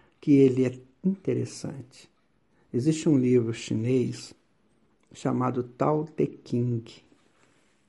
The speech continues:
Esse livro, ele faz exatamente isso. Ele faz essa, essa chamada pra gente. Tá na hora de você mudar. Tá na hora de você deixar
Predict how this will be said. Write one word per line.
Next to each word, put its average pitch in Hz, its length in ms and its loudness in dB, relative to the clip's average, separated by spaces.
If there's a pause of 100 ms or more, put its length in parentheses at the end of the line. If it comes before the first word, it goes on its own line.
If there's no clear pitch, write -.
(120)
Esse 147 260 -4
livro, 123 540 0
ele 139 220 0
faz 139 340 0
exatamente 143 760 0
isso. 113 360 -8
Ele 131 160 -6
faz 139 400 -2
essa, - 320 -6
essa 131 320 -8
chamada 147 720 -2
pra 117 180 -8
gente. - 460 -12 (680)
Tá 143 100 4
na 135 160 4
hora 127 220 2
de 123 80 0
você 123 260 -6
mudar. 117 580 -4 (640)
Tá 139 120 4
na 135 200 2
hora 127 280 2
de 120 120 0
você 120 680 -2 (100)
deixar 123 380 -4